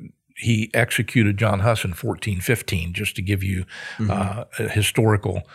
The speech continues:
Speaker 1: time frame. We're talking four hundred and fifty years or so. Nobody took that name for all that time, got, 'cause that, can you imagine how bad you must be? Put it in this context. If your last name is Arnold, are you gonna name your son Benedict?
Speaker 2: Mm-hmm, right.
Speaker 1: Okay.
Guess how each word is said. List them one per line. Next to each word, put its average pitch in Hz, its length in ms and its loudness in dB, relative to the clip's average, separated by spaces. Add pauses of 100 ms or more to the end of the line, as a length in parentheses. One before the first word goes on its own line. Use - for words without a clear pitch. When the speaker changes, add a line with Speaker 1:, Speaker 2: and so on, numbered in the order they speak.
(280)
Speaker 1:
time 127 240 4
frame. 98 300 -2
We're 113 100 2
talking 104 320 0
four 101 220 0
hundred 104 160 2
and - 100 -12
fifty 104 260 -2
years 101 360 4
or 92 60 -4
so. 95 320 -2 (400)
Nobody 107 440 4
took - 220 -2
that 110 240 0
name 107 320 4
for 98 160 -4
all 95 80 0
that 101 160 0
time, 101 260 -2
got, 104 260 -4
'cause 101 320 -4 (720)
that, - 260 -6 (200)
can 113 140 0
you 131 100 6
imagine 123 420 4
how 110 340 -2
bad 98 460 0
you 107 140 2
must 104 420 0
be? 87 320 -2 (500)
Put 156 120 2
it 127 100 4
in 120 120 8
this 113 160 4
context. 104 720 0
If 92 120 -6
your 139 140 4
last 120 340 4
name 110 140 4
is 95 120 2
Arnold, 101 400 2
are 92 120 2
you 101 120 4
gonna 110 220 2
name 107 240 2
your 104 140 2
son 104 260 0
Benedict? 90 600 -4 (240)
Speaker 2:
Mm-hmm, 135 400 4
right. 117 180 0
Speaker 1:
Okay. 98 340 0